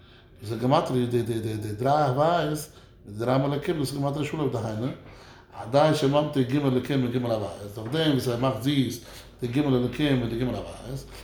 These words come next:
איז אלע שיחה, די ג'וקה שיחה, אבער ער גייט אריין, ער מוז נישט גאר זיין. ער זאגט, דאנקע, בשעת צו טון, עס געשעט, דאנקע, בשעת צו דאנקע. אז ידע, דעמאלטס ווייסט דער מענטש, ווי מען מוז די קארטע צו באגאבן. און דא, וואו,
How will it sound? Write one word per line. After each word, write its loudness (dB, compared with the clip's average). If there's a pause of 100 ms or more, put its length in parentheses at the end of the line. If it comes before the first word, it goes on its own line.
(140)
איז -14
אלע -6
שיחה, -2
די 0
ג'וקה -4
שיחה, -2
אבער 0
ער 2
גייט -2
אריין, 0
ער 6
מוז 4
נישט -2
גאר -6
זיין. -6 (880)
ער -6
זאגט, 4
דאנקע, 2
בשעת 0
צו -4
טון, 2
עס 2
געשעט, 0 (260)
דאנקע, 4
בשעת 0
צו -6
דאנקע. -4
אז 8 (100)
ידע, 4
דעמאלטס 0
ווייסט 2
דער 0
מענטש, 0
ווי -2
מען 0
מוז 0 (100)
די -8
קארטע -6
צו -10
באגאבן. -10 (960)
און -6
דא, 8
וואו, 6